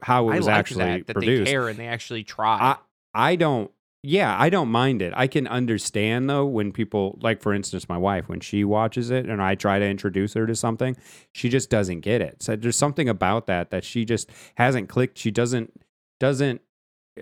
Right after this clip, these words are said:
Speaker 1: feel anything towards the art style, towards the over-the-top voice acting. Like,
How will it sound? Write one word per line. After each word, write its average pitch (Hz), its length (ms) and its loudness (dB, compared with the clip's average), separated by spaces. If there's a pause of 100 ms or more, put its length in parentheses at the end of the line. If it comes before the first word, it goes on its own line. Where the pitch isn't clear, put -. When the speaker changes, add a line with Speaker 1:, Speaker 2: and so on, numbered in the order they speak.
Speaker 1:
feel 151 420 0
anything 92 380 -2
towards 98 600 2
the 87 120 -2
art 113 220 0
style, 87 500 0
towards 92 520 -4
the 90 300 -8 (340)
over-the-top 117 640 -2
voice 110 300 2
acting. 90 460 0
Like, 87 200 -2